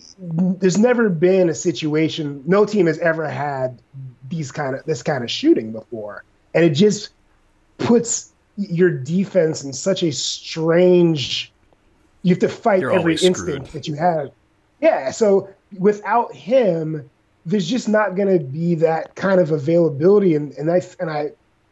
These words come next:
Speaker 1: think that Steve Kerr is smart enough to,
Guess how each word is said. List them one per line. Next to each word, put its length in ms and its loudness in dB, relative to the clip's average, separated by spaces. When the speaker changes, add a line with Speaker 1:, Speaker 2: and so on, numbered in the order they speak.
Speaker 1:
think 300 2
that 200 -2
Steve 400 0
Kerr 260 4
is 160 -2
smart 360 4
enough 400 0
to, 480 0